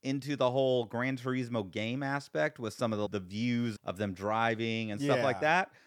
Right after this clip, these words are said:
Speaker 1: that. It was a story I didn't know. It's, you know, it's based on a true story. I thought it was really well done. I think it's just a great, just a great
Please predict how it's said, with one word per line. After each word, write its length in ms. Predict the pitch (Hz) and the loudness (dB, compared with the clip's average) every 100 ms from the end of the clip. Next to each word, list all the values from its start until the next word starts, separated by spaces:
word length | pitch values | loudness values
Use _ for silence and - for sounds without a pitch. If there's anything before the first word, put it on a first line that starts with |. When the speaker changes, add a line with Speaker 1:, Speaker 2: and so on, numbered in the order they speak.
| _ | _
Speaker 1:
that. 80 | - | -10
It 80 | 120 | -6
was 120 | 120 | -6
a 40 | 104 | -6
story 320 | - 120 110 | 0 2 4
I 60 | 104 | 2
didn't 280 | 104 92 | 0 -4
know. 360 | 101 147 175 233 _ _ _ _ - | -4 0 0 -2 _ _ _ _ -8
It's, 220 | 104 - | -8 -4
you 220 | 104 95 | -4 -4
know, 120 | 101 101 | 0 0
it's 100 | 87 | 2
based 260 | 104 110 | 0 2
on 140 | 131 123 | 2 0
a 80 | |
true 180 | 113 127 | 0 -2
story. 460 | 120 131 143 170 254 - _ _ - | -2 0 2 0 -2 -8 _ _ -4
I 100 | 107 | 0
thought 120 | 127 | 2
it 40 | 131 | 2
was 120 | 120 | 0
really 160 | 143 | 0
well 180 | 143 147 | 2 2
done. 220 | 139 170 165 | 4 2 2
I 80 | |
think 160 | 113 110 | 0 -2
it's 100 | 107 | -4
just 140 | 107 | -10
a 40 | 92 | -6
great, 220 | 104 98 - - - | -4 -4 -10 -20 -12
just 160 | 117 | -10
a 40 | 123 | -8
great 360 | 98 110 123 | 0 2 2